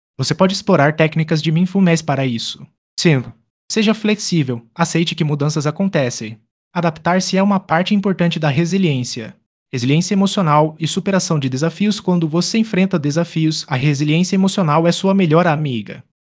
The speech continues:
Ela te ajuda a superar obstáculos e a crescer com as experiências. Lembre-se,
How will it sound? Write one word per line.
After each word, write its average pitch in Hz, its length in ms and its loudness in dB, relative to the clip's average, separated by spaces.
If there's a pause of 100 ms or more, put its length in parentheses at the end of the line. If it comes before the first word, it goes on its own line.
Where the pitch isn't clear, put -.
Ela 185 160 2
te 196 120 2
ajuda 175 240 4
a 196 40 2
superar 160 460 0
obstáculos 143 840 0
e 165 80 0
a 160 60 2
crescer 180 400 -2
com 165 160 -2
as 151 100 2
experiências. 156 920 -2 (340)
Lembre-se, 170 640 -2